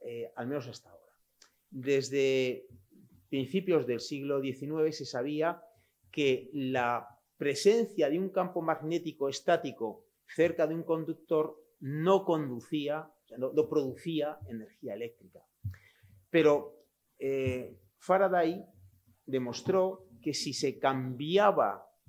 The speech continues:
el campo magnético, si había variación temporal del campo magnético, sí se producía energía eléctrica. En este ejemplo, vuelvo para atrás en la animación, si cojo y muevo este imán, aquí tengo,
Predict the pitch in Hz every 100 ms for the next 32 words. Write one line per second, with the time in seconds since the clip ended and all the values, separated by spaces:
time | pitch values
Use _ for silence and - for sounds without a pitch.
0 | - _ _ _ _ 123 120 113 104 123
1 | 127 139 143 156 175 151 135 185 135 127
2 | 151 139 127 117 160 160 160 147 139 156
3 | 147 117 107 135 147 156 151 151 147 143
4 | - 151 131 110 107 107 123 117 117 _
5 | 107 101 - 104 - _ _ - 117 131
6 | 135 127 120 _ _ - 147 160 160 175
7 | 151 110 110 113 110 117 123 110 113 113
8 | 113 160 156 185 - _ _ _ - 123
9 | 156 156 135 135 160 147 139 - 135 139
10 | 180 196 - 127 127 123 117 -